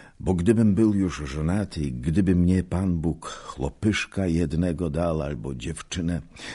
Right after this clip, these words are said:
a potem zabrał, to bym też ich tak może nie żałował, jakom ciebie żałował". Tu zabrakło na chwilę głosu panu Michalowi,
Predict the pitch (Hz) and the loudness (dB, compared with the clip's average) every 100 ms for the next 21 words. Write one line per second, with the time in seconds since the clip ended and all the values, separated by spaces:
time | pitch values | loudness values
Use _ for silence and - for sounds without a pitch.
0 | - - 104 101 80 69 92 85 85 76 | -4 0 0 0 -2 0 0 0 -2 -4
1 | - _ _ _ - 113 98 82 - 87 | -6 _ _ _ -10 -6 -4 -6 -6 -8
2 | 73 71 - 71 71 76 80 76 71 76 | -6 -10 -10 -12 -8 -6 -6 -4 -4 -4
3 | 76 76 80 73 73 - - - - - | -4 -2 -2 -4 -8 -12 -20 -20 -20 -20
4 | - - _ 80 - 71 - - - 50 | -20 -20 _ -10 -8 -10 -10 -10 -10 -10
5 | - 53 50 - - 60 - _ _ _ | -10 -10 -12 -12 -14 -14 -16 _ _ _
6 | _ _ _ _ _ _ _ _ _ _ | _ _ _ _ _ _ _ _ _ _
7 | _ - 85 76 65 71 71 67 65 64 | _ -6 0 0 2 0 -2 -8 -8 -6
8 | 62 - 65 65 67 69 - 64 67 64 | -10 -10 -8 -8 -6 -8 -8 -8 -6 -6
9 | 67 71 71 82 85 | -6 -4 0 0 -2